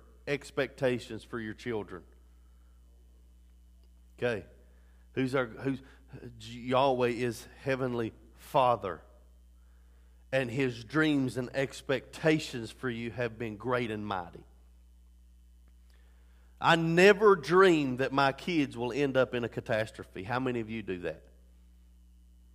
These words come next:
How many of you have never dreamed that your kids would end up having the flu, but when they had the flu, you felt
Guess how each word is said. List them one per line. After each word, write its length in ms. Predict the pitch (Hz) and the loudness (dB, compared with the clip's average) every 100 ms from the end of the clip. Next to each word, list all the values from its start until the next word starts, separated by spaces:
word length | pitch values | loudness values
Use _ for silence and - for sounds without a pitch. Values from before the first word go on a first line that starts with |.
| - - - - - - - - - - - - - - - - - - - - - - - - - - - - - - - - - | -20 -20 -20 -20 -20 -20 -20 -20 -20 -20 -20 -20 -20 -20 -20 -20 -20 -20 -20 -20 -20 -20 -20 -20 -20 -20 -20 -20 -20 -20 -20 -20 0
How 220 | - 175 | 8 10
many 340 | 220 233 226 196 | 10 4 4 4
of 180 | 170 147 | 4 2
you 200 | 151 147 | 2 2
have 320 | 147 143 127 | 2 0 0
never 400 | 165 202 214 247 | 6 6 6 0
dreamed 420 | 190 240 208 170 | 2 4 4 2
that 180 | 156 151 | -2 0
your 120 | 170 | 0
kids 420 | 160 208 196 143 | 0 2 4 4
would 140 | 143 151 | 0 2
end 200 | 175 175 | 2 2
up 140 | 165 | 2
having 380 | 165 170 160 147 | 4 4 4 -2
the 80 | 135 | -4
flu, 340 | - 190 151 | -2 2 2
but 160 | 127 123 | 2 0
when 160 | 143 | 2
they 120 | 139 131 | 2 2
had 260 | 165 165 | 2 2
the 80 | 147 | -2
flu, 240 | - 175 | -2 0
you 320 | 151 123 139 123 | 0 -2 -6 -8
felt 500 | - 180 160 123 | -8 -2 0 0